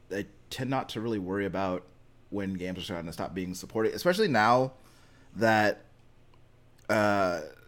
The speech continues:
games seem, uh, that stuff seems to exist, uh, in, uh, online in some form, uh, for a long time. Like with, uh, like with Sony, like ever since they, like, kinda unified their online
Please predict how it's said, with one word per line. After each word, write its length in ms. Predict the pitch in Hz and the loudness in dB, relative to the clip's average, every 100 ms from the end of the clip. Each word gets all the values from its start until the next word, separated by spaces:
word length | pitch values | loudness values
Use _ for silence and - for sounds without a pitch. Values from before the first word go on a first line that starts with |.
| - - 107 107 | -20 -18 -8 0
games 260 | 117 117 | 2 2
seem, 200 | - 120 - | -2 -4 -2
uh, 220 | 107 104 | 0 0
that 200 | 98 110 | 0 0
stuff 160 | - 120 | 0 -2
seems 200 | - 117 | 0 -2
to 80 | 117 107 | 2 2
exist, 420 | 107 104 104 - - - - - - - - | 2 0 -4 -6 -16 -20 -20 -20 -20 -10 2
uh, 460 | 113 104 92 85 - - - - | 4 4 2 0 -6 -12 -20 -4
in, 280 | 120 110 95 - 85 | 0 0 -2 -10 -2
uh, 240 | 101 98 87 | 0 0 0
online 480 | 113 95 98 104 | 0 2 2 4
in 80 | 107 | 2
some 280 | 101 110 107 | 2 0 0
form, 400 | - 113 113 113 - - - - _ - - - - - | 0 -2 0 -2 -4 -20 -20 -20 _ -20 -20 -20 -20 -8
uh, 340 | 92 95 95 95 | -2 0 0 -2
for 500 | 92 - 104 92 90 | -6 -4 -2 0 0
a 80 | 101 | 0
long 220 | 98 101 | -2 -2
time. 200 | 98 110 | -2 0
Like 180 | 101 90 - - - - - | 0 -2 -8 -20 -20 -20 -12
with, 320 | 98 107 95 107 | 0 2 2 4
uh, 360 | 101 92 92 - - - - - - - - - | 4 4 2 -2 -14 -20 -20 -20 -20 -20 -12 -2
like 200 | 95 92 | 0 0
with 120 | 107 | 0
Sony, 380 | - 110 120 104 | 2 4 4 4
like 300 | 95 - - | 2 -2 -2
ever 160 | 98 104 | -2 0
since 180 | 127 113 | -2 2
they, 120 | 104 | 4
like, 340 | 98 90 - | 2 -2 -6
kinda 220 | - 120 104 | -4 -2 0
unified 520 | 95 107 107 107 104 | 0 0 0 0 0
their 140 | 95 - | -2 0
online 720 | 104 95 90 95 98 90 | 0 0 -2 -2 -2 -4